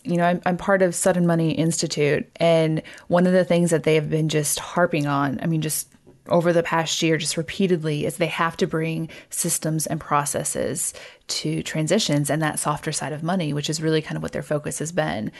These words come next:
So I think that there are groups, and I, I know you would agree, but, like, there are groups that are trying to kind of make headway on this. It's just,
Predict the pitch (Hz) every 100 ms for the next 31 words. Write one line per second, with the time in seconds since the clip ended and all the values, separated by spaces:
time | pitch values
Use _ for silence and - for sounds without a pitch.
0 | - - - 175 170 160 156 - - -
1 | - 180 208 208 202 165 175 180 165 165
2 | - - - - _ _ _ _ - 165
3 | 139 139 143 147 175 160 135 - - -
4 | - 180 160 175 180 - 180 170 175 170
5 | - - 151 143 151 147 151 - - -
6 | - - 180 214 190 185 170 170 160 -
7 | 160 160 - - 180 214 143 117 113 78
8 | - - 160 - - 170 170 - -